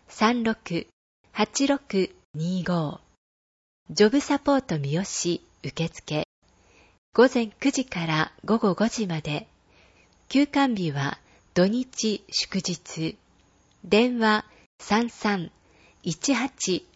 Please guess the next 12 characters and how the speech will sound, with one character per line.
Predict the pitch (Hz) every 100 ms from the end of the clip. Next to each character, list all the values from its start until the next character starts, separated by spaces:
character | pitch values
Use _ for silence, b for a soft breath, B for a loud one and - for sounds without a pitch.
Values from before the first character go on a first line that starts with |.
| _ -
六 | 151 - 185
零。 | 175 165 151 156 _ _ b b b b b _ -
暮 | 220
ら | 262
し | - - 233 - _ _ _
働 | - - 262 285
く | -
相 | - 262
談 | 254 254
セ | 240 240
ン | 220
タ | - 170 147 143